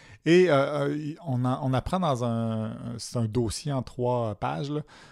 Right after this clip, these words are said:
On apprend que le propriétaire, ce qu'il fait, lui, de cette compagnie-là, c'est qu'il soumissionne à des contrats, il ramasse,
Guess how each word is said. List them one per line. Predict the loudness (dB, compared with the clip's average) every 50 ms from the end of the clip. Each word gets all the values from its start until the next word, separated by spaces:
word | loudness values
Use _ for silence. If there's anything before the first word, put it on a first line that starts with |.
| -20 -12 -4
On | -2 0 2
apprend | 2 0 0 2 2 2 2
que | 4 2 2
le | 4 4 4 4 4 4 4 2 2 2 2 0 0 0 -2
propriétaire, | -2 -2 -2 -2 -2 0 -2 -2 0 2 0 0 0
ce | -4 -6
qu'il | -8 -4
fait, | 0 2 2 4
lui, | 4 2 0 0 -2 -8 -12 -14 -14
de | -12 -12 -10 -10 -10 -6 -4 -2
cette | -2 -2 0
compagnie-là, | 0 0 2 2 2 2 2 2 4 4 2 2 -2 -16 -20 -20 -14
c'est | -6 -6 -6
qu'il | -4 -2 -4 -2
soumissionne | -2 -2 -2 -2 -2 -2 0 0 2 2 2
à | 2
des | 2 2 0
contrats, | 2 2 0 0 -2 -2 2 2 2 2 0 -4 _ _ _ _ _ -2
il | 2 4
ramasse, | 4 6 6 4 2 2 0 -2 -6 -8